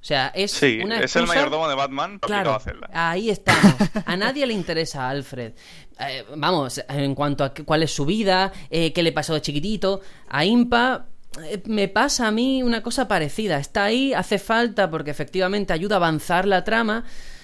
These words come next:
Speaker 1: pero luego es en plan, "Quita, bicho, que, que hay que seguir", ¿no? <laughs> Es un poco así. Y, y me da pena, ¿no? Porque es un personaje que yo creo que sí que se puede,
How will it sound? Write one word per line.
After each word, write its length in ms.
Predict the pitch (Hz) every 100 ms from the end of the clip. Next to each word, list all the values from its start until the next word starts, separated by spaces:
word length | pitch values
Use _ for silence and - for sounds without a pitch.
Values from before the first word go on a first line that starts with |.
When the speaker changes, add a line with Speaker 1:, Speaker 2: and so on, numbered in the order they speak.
| - -
Speaker 1:
pero 220 | 190 175 165
luego 220 | 185 220
es 100 | 226
en 100 | 190
plan, 380 | 160 143 143 139
"Quita, 280 | 202 151
bicho, 360 | 151 165 - 117
que, 320 | 117 120 120
que 60 | 143
hay 60 | 156
que 80 | 123
seguir", 280 | 131 107 123
¿no? 140 | 180
<laughs> 160 | - -
Es 180 | 240 285
un 100 | 160
poco 240 | 185 170
así. 280 | 131 151 - - - - - -
Y, 300 | 151 143 139 143
y 40 |
me 80 | 139
da 160 | 143
pena, 260 | 156 202 254
¿no? 140 | 151
Porque 160 | 202 156
es 120 | -
un 60 | 156
personaje 380 | 175 165 165 185
que 80 |
yo 140 | 139 135
creo 160 | 147
que 100 | 151
sí 140 | 139 -
que 80 | 139
se 100 | 123
puede, 400 | 123 143 160